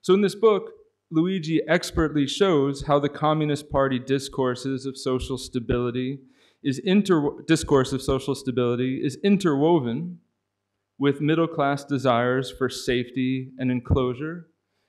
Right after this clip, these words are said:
and then materialized in the gated community as the preferred site of urban living. It is also important to note that there is not a one-size-fits-all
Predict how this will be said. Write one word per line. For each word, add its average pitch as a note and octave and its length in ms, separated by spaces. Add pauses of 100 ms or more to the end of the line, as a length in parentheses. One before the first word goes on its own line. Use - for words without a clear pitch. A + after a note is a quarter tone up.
(100)
and C#3 140
then D3 160
materialized C3 1160 (280)
in C3+ 100
the C#3 80
gated C3+ 420
community B2+ 680 (580)
as A#2+ 180
the B2+ 80
preferred B2+ 500
site A2 380
of A#2+ 160
urban A#2+ 360
living. A#2 440 (1120)
It E3 120
is E3 120
also G3 320
important D#3+ 440
to D3+ 80
note E3 440 (320)
that C#3 160
there E3 140
is D3 100
not D3 300
a C#3 60
one-size-fits-all C3 1700